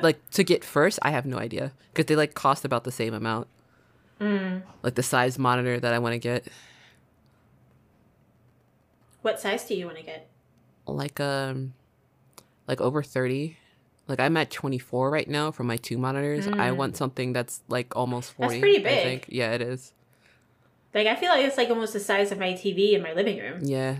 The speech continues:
Speaker 1: like, my T V I have is, like, forty-seven. But, like, I'm not trying to get,
Speaker 2: Mm.
Speaker 1: like, T V size. Like, I want smaller than the T V, but I would still like bigger than both of these monitors.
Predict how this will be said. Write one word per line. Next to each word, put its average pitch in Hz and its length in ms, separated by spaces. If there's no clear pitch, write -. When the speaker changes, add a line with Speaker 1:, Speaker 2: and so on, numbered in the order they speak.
Speaker 1:
like, 127 120
my 127 140
T 131 240
V 127 420
I 98 140
have 120 340
is, - 140
like, 107 100
forty-seven. 107 720
But, 131 120
like, 120 180
I'm 127 140
not 151 200
trying 139 220
to 127 60
get, - 140
Speaker 2:
Mm. - 40
Speaker 1:
like, 113 180
T 120 180
V 127 140
size. 131 400
Like, 135 100
I 139 80
want - 200
smaller 147 420
than 120 140
the 117 80
T 131 180
V, 127 340
but - 140
I - 100
would 113 140
still - 220
like 104 260
bigger 98 440
than 110 280
both 113 140
of - 20
these 113 200
monitors. - 440